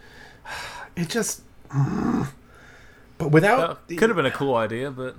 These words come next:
Speaker 1: Yeah,
Speaker 2: what
Speaker 1: it was,
Speaker 2: if
Speaker 1: it was
Speaker 2: she
Speaker 1: really
Speaker 2: argues
Speaker 1: subtle, but no.
Speaker 2: the
Speaker 1: Yeah, she argues with that one lady, and she basically the end story here is she gets her beer.
Speaker 2: Which, by the way, they kinda tipped their hand a little too much, 'cause, like, it's pretty clear she stabbed that lady.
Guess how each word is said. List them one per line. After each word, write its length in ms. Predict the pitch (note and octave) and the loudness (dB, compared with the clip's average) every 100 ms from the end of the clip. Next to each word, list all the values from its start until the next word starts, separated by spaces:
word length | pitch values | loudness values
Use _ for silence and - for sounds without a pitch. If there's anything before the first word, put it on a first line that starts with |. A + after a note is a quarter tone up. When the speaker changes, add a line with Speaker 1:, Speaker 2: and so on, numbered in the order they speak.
| - | -2
Speaker 1:
Yeah, 260 | F#3+ F3 | 2 4
Speaker 2:
what 160 | B2+ F3 | 2 2
Speaker 1:
it 60 | E3 | 4
was, 140 | - | 4
Speaker 2:
if 80 | F3 | 4
Speaker 1:
it 40 | |
was 120 | F3 | 4
Speaker 2:
she 120 | E3+ E3 | 4 6
Speaker 1:
really 120 | C#3+ | 6
Speaker 2:
argues 180 | D3+ C#3 | 6 4
Speaker 1:
subtle, 380 | G#3 G3 G3 F#3+ | 4 4 4 2
but 140 | D3+ | -2
no. 240 | B2+ A2 - - | -2 -8 -10 -14
Speaker 2:
the 140 | - - - G#3+ | -18 -18 -6 6
Speaker 1:
Yeah, 140 | G3+ | 6
she 240 | F#3+ G3+ | 6 2
argues 320 | E3+ D#3+ E3 E3 | 6 6 6 4
with 100 | D#3+ | 6
that 160 | D#3 | 6
one 300 | C3 C3+ C3 | 6 4 4
lady, 440 | C3 C3 C3 C3 C3 | 4 4 4 4 2
and 280 | A#2+ A#2+ - | 0 -4 -8
she 340 | - B2 A#2+ A#2+ - - - - - - - - - - - - | -6 -4 -4 -10 -20 -20 -20 -20 -20 -20 -20 -20 -20 -20 -20 0
basically 380 | D3 D#3+ D#3+ E3 | 2 2 2 2
the 160 | C#3+ | 4
end 160 | C#3+ C#3 | 4 4
story 320 | C#3 D#3+ D#3 | 4 4 6
here 300 | C3+ C3 B2 | 4 2 0
is 140 | B2+ B2+ | -2 -4
she 140 | - | -4
gets 200 | C3 C3+ | -2 -2
her 100 | C3 | -4
beer. 300 | A#2 C#3 A#2+ - - - | -2 -2 -2 -10 -20 -20
Speaker 2:
Which, 220 | - D3+ - | -8 -8 0
by 160 | G3+ | 2
the 100 | F3+ | 4
way, 320 | E3 D3+ A#2 A2 - | 4 4 2 -4 -12
they 100 | C#3 | -10
kinda 240 | C3 D3 B2+ | -6 -6 -6
tipped 260 | - A#2+ | -6 -4
their 120 | A2+ | -4
hand 140 | A2 G2+ | -4 -4
a 40 | |
little 280 | F#2+ G2 F2 | -6 -6 -8
too 180 | - F#2+ | -8 -12
much, 360 | F2+ - - - - - - | -10 -14 -16 -20 -20 -20 -12
'cause, 260 | - A#2+ A2 | -4 -4 -2
like, 220 | G#2 G2 - - - - _ - | -6 -6 -14 -20 -20 -20 _ -2
it's 260 | F3+ - - | -2 -2 -12
pretty 320 | - - A2+ | -16 -12 -12
clear 280 | - - - | -14 -14 -14
she 160 | - A2+ | -12 -14
stabbed 300 | - - - | -10 -12 -10
that 160 | A2 - | -12 -10
lady. 280 | A#2+ C3 | -10 -10